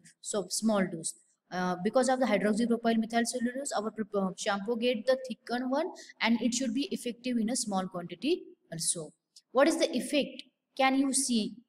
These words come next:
if the glycerin is not added in the preparation? Though we know that glycerin is a use as a conditioning agent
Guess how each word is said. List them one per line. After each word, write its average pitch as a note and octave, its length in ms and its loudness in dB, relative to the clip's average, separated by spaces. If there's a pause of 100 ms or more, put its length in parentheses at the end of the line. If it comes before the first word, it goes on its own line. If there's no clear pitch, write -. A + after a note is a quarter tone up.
if B3 280 0
the A3 100 4
glycerin B3 500 2
is A3 220 2
not A3+ 400 0
added F#3+ 220 0
in E3 160 -6
the F3 80 -6
preparation? E3 680 -10
Though D4+ 140 4
we D4 160 0
know A#3+ 360 4
that D#3+ 300 -2 (420)
glycerin C4 840 6
is C4 160 2
a C#4+ 60 4
use B3 420 2
as G3 240 2
a G4 80 4 (200)
conditioning C#4+ 680 6
agent F3+ 400 0